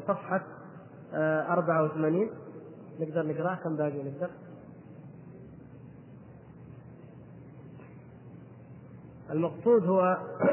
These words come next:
<clears throat> ملخص ما قال صفحة أربعة وثمانين وخمسة وثمانين، يقول إن الأمر قد يشكل على بعض الناس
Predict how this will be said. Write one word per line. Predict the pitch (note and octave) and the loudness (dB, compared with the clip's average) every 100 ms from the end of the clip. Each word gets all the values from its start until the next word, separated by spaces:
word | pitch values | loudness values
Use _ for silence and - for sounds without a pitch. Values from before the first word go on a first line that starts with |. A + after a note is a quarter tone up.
| - - - - | 4 -4 -12 -14
<clears throat> | - - - - - - - D#3+ | -14 -14 -16 -16 -18 -18 0 4
ملخص | G#3+ - F3+ E3 | 6 4 0 2
ما | E3+ | 2
قال | D#3+ F3+ D#3 - - - | 4 4 4 0 -10 -4
صفحة | D#3+ D3+ F3+ | -2 0 2
أربعة | F3 D3+ E3 | 4 4 2
وثمانين | D#3 E3+ E3+ | 4 4 4
وخمسة | F3 F3+ F3 | 2 0 2
وثمانين، | E3 D#3 D#3 F3 G#3+ - - - - - - - - - - - - - | 2 4 4 4 4 0 -10 -14 -14 -16 -16 -16 -18 -18 -18 -18 -8 4
يقول | F3 - A#3 A#3 A3 - - - - - F#3 | 4 6 10 10 8 2 -10 -10 -10 -4 0
إن | G3 F#3 | 4 4
الأمر | F3+ G3 G#3+ F#3+ | 4 4 4 4
قد | G3 F3+ | 4 2
يشكل | G#3+ - - E3+ | 0 0 0 2
على | E3 D#3 | 4 4
بعض | D3+ D3 | 4 2
الناس | D3+ D3+ D#3+ E3 | 2 4 4 4